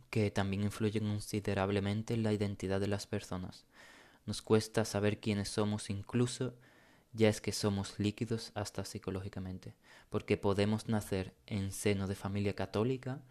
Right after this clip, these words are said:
y más tarde exponernos a otras formas de identidad, que pasaríamos a ser protestantes e incluso luego budistas. Así de inestables somos, cuando antes esto era impensable.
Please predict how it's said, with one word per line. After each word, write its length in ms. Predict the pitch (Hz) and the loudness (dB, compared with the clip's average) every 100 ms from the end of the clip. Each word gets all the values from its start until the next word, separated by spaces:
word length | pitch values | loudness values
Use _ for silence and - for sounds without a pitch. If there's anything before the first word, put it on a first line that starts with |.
| - - - | -20 -20 -8
y 40 | |
más 180 | 98 - | -6 -2
tarde 400 | 101 92 95 90 | -2 0 -2 -2
exponernos 760 | 95 - 95 95 95 95 95 - | -6 -4 -2 0 0 -2 -4 -4
a 80 | 92 | -4
otras 480 | 92 92 92 - - | -2 -2 -4 -8 -2
formas 400 | 104 98 95 - | 0 2 -2 -4
de 80 | 98 | -4
identidad, 720 | 95 98 104 107 127 135 139 - - - - | -2 0 4 6 4 2 -4 -16 -18 -20 -12
que 120 | - | -2
pasaríamos 680 | 101 - 98 98 95 92 101 | -2 0 0 0 0 -4 -6
a 40 | |
ser 220 | - 101 | -4 -2
protestantes 960 | 95 98 92 - 113 120 123 127 123 104 | -2 -4 -4 -2 2 2 2 -2 -2 -2
e 60 | |
incluso 840 | 98 98 - 139 151 220 - 165 185 - - - | -4 -6 -2 2 4 2 0 -4 -4 -8 -20 -6
luego 260 | 127 131 113 | 4 6 6
budistas. 640 | 107 104 104 - 113 - - - - - - - | 4 2 -2 -6 -12 -12 -16 -20 -20 -20 -20 -8
Así 280 | 107 - 113 | -4 0 4
de 140 | 110 107 | 6 6
inestables 520 | 104 - 98 98 95 | 4 0 0 0 -2
somos, 420 | 101 95 95 - - - | -2 -2 -4 -10 -20 -2
cuando 300 | 104 98 98 | 0 2 2
antes 560 | 104 110 110 107 - - _ _ - | 2 0 -2 -4 -12 -20 _ _ -6
esto 300 | 98 - 95 | -4 -2 0
era 140 | 95 | 0
impensable. 680 | 92 87 92 - 87 101 | 0 -2 -4 -4 -6 -6